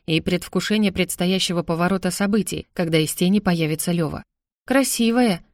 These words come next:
тянет Сашка. «А ты надолго?» «Я постараюсь как можно быстрее». С вешалки снимаю легкий кардиган и накидываю себе на плечи.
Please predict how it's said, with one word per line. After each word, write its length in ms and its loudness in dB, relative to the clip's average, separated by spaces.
тянет 300 0
Сашка. 420 -6
«А 100 -2
ты 160 6
надолго?» 500 2
«Я 280 2
постараюсь 500 0
как 220 -4
можно 280 0
быстрее». 540 -2
С 100 -8
вешалки 440 2
снимаю 420 2
легкий 320 -2
кардиган 560 0
и 80 2
накидываю 520 0
себе 260 -2
на 100 0
плечи. 380 -8